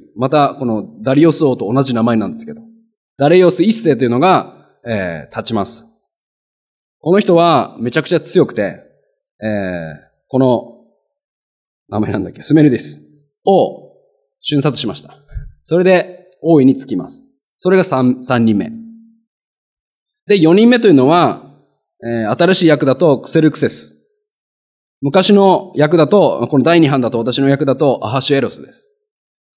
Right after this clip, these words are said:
アハシュエロスは聞いたことありますね。初めてみたいな顔してる。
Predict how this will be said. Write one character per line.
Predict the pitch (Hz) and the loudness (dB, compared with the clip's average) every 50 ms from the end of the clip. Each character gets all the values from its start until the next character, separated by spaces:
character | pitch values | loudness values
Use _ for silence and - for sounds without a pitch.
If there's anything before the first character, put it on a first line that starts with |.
| _ _ - | _ _ -14
ア | 92 107 | -8 -4
ハ | 131 135 | -4 -2
シ | - 165 | 0 2
ュ | 165 | 2
エ | |
ロ | 156 143 | 4 2
ス | 165 - 131 | 2 0 -2
は | 120 110 107 104 | -2 -2 -2 -4
聞 | - 123 | -4 -4
い | |
た | 117 131 | -4 -2
こ | 131 | -2
と | 110 98 | -2 -2
あ | |
り | 95 104 | -2 -4
ま | 110 107 | -4 -6
す | - 101 | -6 -6
ね。 | 120 151 - - _ _ _ _ _ _ _ _ _ _ _ _ _ _ _ _ _ _ _ _ _ _ _ _ _ _ _ _ _ _ _ _ _ _ _ _ _ _ _ _ _ _ | -8 -8 -8 -12 _ _ _ _ _ _ _ _ _ _ _ _ _ _ _ _ _ _ _ _ _ _ _ _ _ _ _ _ _ _ _ _ _ _ _ _ _ _ _ _ _ _
初 | _ 82 85 98 | _ -20 -16 -14
め | 98 87 | -14 -14
て | - 80 | -14 -16
み | 78 76 | -18 -18
た | - 95 | -20 -20
い | |
な | - - | -20 -20
顔 | - - - 143 | -18 -10 -8 -8
し | 147 - | -8 -8
て | - - | -12 -20
る。 | - | -20